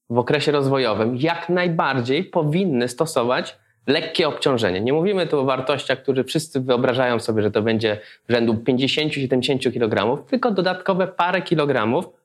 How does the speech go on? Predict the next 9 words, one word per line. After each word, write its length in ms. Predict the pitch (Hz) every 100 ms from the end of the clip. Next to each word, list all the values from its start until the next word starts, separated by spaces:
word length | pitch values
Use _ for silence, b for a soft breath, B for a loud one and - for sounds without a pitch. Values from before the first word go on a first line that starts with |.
| _
które 200 | - 170
pozytywnie 760 | 170 185 170 185 185 240 143 131
wpłynie 540 | 131 160 131 131 180 - _
na 160 | 190 226
rozwój 340 | 220 151 123 -
tego 220 | 110 104
kośćca. 500 | - 110 - - 101
Więc 300 | 131 135 - B _
też 340 | - 180 185